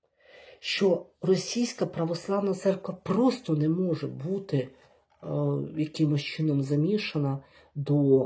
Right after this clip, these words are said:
геноцидної війни, наприклад. Що такого просто апріорі бути не може.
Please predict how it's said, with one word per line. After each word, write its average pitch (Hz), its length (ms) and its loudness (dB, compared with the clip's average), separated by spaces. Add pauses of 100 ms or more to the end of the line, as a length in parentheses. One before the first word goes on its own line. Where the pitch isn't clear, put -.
геноцидної 143 680 4
війни, 143 280 4
наприклад. - 600 -4 (320)
Що - 160 -4
такого 165 340 0
просто 240 560 0
апріорі 220 720 4
бути 170 480 -2
не 156 180 2
може. 226 560 2